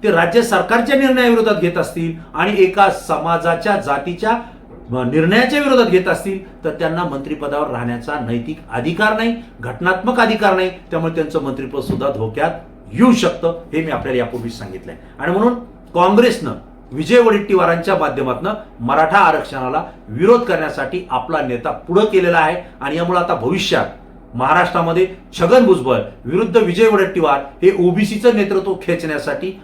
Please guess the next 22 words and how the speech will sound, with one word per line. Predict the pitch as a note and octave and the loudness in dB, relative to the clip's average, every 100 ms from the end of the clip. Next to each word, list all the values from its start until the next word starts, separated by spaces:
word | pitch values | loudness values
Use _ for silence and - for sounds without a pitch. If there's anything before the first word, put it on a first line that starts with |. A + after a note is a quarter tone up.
| - - | -14 -2
आपापल्या | C3+ F3 F3 E3+ | 0 0 0 -2
परीनं | - C#3 C3 D3 | -2 -4 -4 -6
प्रयत्न | - C3 C3 A#2+ - | -8 -8 -8 -8 0
करतील | F3 G#3 G3+ - - C3+ | 2 2 -4 -4 -10 -4
असं | C3 D3+ | -4 -4
या | B2+ | -6
ठिकाणी | A2+ A#2 A#2+ | -6 -8 -8
दिसतंय. | A2 A#2+ - B2 G2 - - | -8 -10 -10 -8 -8 -12 -20
दुसरीकडे | G#2+ B2+ E3+ A#3+ A3+ F3+ | -10 -6 -2 -2 2 0
मात्र | C3 A#2 F#2 - - - - - - - - - | 0 -4 -8 -14 -20 -20 -20 -20 -20 -20 -20 -4
बाळासाहेब | B2 D#3+ G3+ G#3 G#3+ G#3 | 2 4 2 2 0 0
आंबेडकर | D3 D#3 E3 C#3+ A#2 | -4 0 0 0 -2
म्हणजेच | A#2 D3 F#3 F#3 | -2 0 -2 0
ॲडव्होकेट | C#3+ D3+ F3 - | -2 -2 -4 -6
प्रकाश | C#3+ - D#3 - - | -8 0 0 -2 -8
आंबेडकर | B2 D#3 F#3+ - - - - - - - C3+ | -6 2 2 2 -4 -6 -18 -20 -20 -14 -4
जे | E3 | -2
बहुजन | C#3 D#3 G#3+ | 2 2 2
वंचित | G3+ F#3 F3+ | 2 0 -2
आघाडीचे | E3 C3+ D3+ F3 F3+ A#3 | -2 0 2 0 4 4
नेते | G#3 - D3+ | 4 0 0
आहेत, | A2+ G#2 | 0 -4